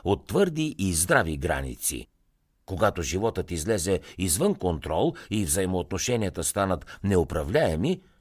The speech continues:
това често се дължи на липсата на граници. Границите ни дават възможност да се справяме с собствените си проблеми, желания и чувства.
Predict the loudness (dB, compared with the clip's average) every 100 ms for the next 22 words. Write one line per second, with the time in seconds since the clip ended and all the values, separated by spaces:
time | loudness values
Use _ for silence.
0 | _ -4 -2 -2 -4 -6 -2 -2 0 2
1 | 0 2 -2 -2 -2 0 2 2 2 0
2 | 0 -2 0 2 2 0 -4 -4 -4 -12
3 | _ _ _ _ -6 0 2 2 0 0
4 | 0 0 2 2 2 -2 -4 0 -2 0
5 | -4 -4 -10 -14 -4 0 0 0 0 2
6 | 2 2 2 0 -2 -4 0 2 4 2
7 | 2 -2 -2 -2 -4 -2 -4 0 2 2
8 | 0 -2 -10 -8 -4 0 2 2 2 -2
9 | -2 _ -6 0 -2 -2 -6 -4 -12